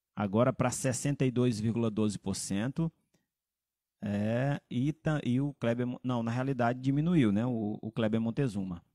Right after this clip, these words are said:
Kleber Montezuma tem agora trinta e sete vírgula oitenta e oito por cento. Doutor Pessoa, sessenta e dois vírgula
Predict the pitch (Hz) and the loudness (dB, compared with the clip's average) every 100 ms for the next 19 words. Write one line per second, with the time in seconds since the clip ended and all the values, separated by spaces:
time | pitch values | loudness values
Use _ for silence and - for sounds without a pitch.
0 | _ _ - 113 117 120 120 113 120 123 | _ _ -4 -2 0 -2 0 0 0 -2
1 | - 113 110 113 117 - 135 165 147 - | -2 -2 0 0 0 0 -2 0 -2 -2
2 | 123 131 135 110 117 120 120 113 131 139 | -2 0 0 0 2 4 2 2 -2 0
3 | 127 113 110 - 104 - 110 123 151 151 | 0 2 0 -2 -4 -2 -4 -2 -2 -4
4 | _ _ _ _ _ _ 101 120 156 139 | _ _ _ _ _ _ -2 0 4 2
5 | - 127 - 117 127 139 123 - 135 127 | 2 -2 0 0 2 0 -2 -4 -2 -2
6 | - 156 175 151 127 123 135 131 113 127 | -2 -2 0 0 2 2 2 0 0 0
7 | 123 127 127 | 0 -2 -4